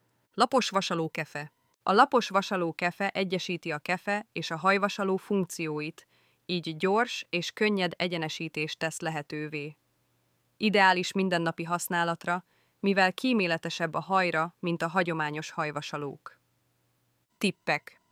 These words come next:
Nedves vagy száraz hajon egyaránt használhatod, de a hővédő használata itt is kötelező. Haladj lassan a hajszálakon, hogy biztosítsd a sima, egyenes eredményt. Négy. Hogyan választ ki a megfelelő eszközt a hajtípusodhoz?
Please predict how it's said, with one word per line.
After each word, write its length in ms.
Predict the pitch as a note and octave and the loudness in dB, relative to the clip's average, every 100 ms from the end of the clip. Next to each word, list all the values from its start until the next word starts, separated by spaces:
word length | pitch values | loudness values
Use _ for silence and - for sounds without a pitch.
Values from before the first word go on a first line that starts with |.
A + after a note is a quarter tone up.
| _ _ _ _ _ _ | _ _ _ _ _ _
Nedves 460 | G#3 G#3 F#3+ G3 - | 6 8 8 4 4
vagy 140 | F3 | 0
száraz 400 | - F#3+ F3+ F3 | 4 6 6 4
hajon 260 | - F3+ F3+ | 2 0 2
egyaránt 500 | F#3+ F3 E3 D#3 D#3 | 2 2 2 0 0
használhatod, 800 | D#3 - D#3+ D#3 D#3 D3 D3+ - | -4 -2 -2 -2 -2 -4 -6 -10
de 180 | - F3+ | 0 4
a 80 | F#3 | 6
hővédő 480 | G3+ C4 G3+ F#3 E3+ | 6 4 6 4 2
használata 580 | F#3 F#3+ G3 F3 E3+ G3 | 2 2 2 2 2 -2
itt 220 | F#3+ - | -4 -4
is 160 | D#3+ - | -6 -6
kötelező. 640 | D#3 D#3 D3 C#3+ C#3 D3 - _ _ _ _ _ | -8 -6 -6 -4 -4 -6 -12 _ _ _ _ _
Haladj 400 | - C4+ B3+ G3 | 2 8 8 8
lassan 320 | F#3+ F#3+ - F3+ | 4 2 2 2
a 60 | |
hajszálakon, 760 | E3+ F3+ E3 E3 D3+ D#3 F3+ F#3 | 4 4 2 0 0 0 -2 -2
hogy 160 | G3 | -2
biztosítsd 540 | F3+ A3 F3+ - D#3+ - | 0 0 0 -2 -4 -4
a 60 | |
sima, 440 | D3+ - G3+ G3 G3+ | -2 2 2 2 0
egyenes 440 | - F3 D#3+ D3+ - | 0 2 2 -2 -4
eredményt. 680 | D#3+ D3 D3 D3 D3 - - _ _ _ _ _ _ _ _ _ - | -6 -6 -6 -6 -8 -10 -18 _ _ _ _ _ _ _ _ _ -4
Négy. 520 | F3+ F#3 E3 D#3 - _ _ | 0 2 0 -2 -10 _ _
Hogyan 380 | _ B3+ A3 G3 | _ 4 6 6
választ 380 | F#3+ F#3 F3+ - | 8 6 6 0
ki 120 | - | -2
a 60 | F3+ | 2
megfelelő 540 | F3+ F#3 G3 F3 E3+ | 2 0 -2 0 0
eszközt 460 | - F3 - E3+ - | 0 -2 -2 -4 -4
a 60 | |
hajtípusodhoz? 1080 | E3 E3 D#3+ E3+ D#3+ - D#3 - D3+ D#3 - | -2 0 -2 -6 -6 -6 -8 -8 -8 -8 -12